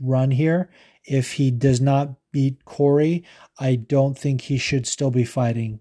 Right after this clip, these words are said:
simply because he dropped down to bantamweight to, to really get another title shot. Corey is, is, uh, you know, with all, for all intents and purposes,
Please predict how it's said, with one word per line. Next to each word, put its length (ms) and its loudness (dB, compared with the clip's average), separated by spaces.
simply 260 2
because 560 0
he 140 -4
dropped 220 0
down 100 0
to 80 2
bantamweight 460 2
to, 180 0
to 200 -6
really 160 0
get 120 0
another 200 0
title 300 -2
shot. 340 0
Corey 340 6
is, 200 0
is, 340 -2
uh, 680 -4
you 140 0
know, 300 4
with 340 2
all, 160 2
for 160 4
all 60 6
intents 260 0
and 80 0
purposes, 540 0